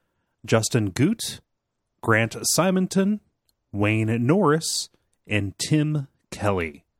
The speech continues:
All of these people went to patreon dot com slash duckfeedtv and kicked in some money, and it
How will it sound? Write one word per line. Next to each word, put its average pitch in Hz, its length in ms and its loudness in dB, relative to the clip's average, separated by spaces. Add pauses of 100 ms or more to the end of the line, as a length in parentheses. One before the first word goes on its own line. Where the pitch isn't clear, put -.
(520)
All 107 220 4
of 101 80 -2
these 110 160 0
people 123 300 0
went 104 180 -2
to 110 80 -4
patreon 120 520 -2
dot 120 160 0
com 190 280 -4
slash - 260 0
duckfeedtv 185 840 -2 (440)
and 170 460 0
kicked - 280 -6
in 226 120 4
some 233 180 0
money, 240 480 -4
and 117 160 0
it 101 160 -4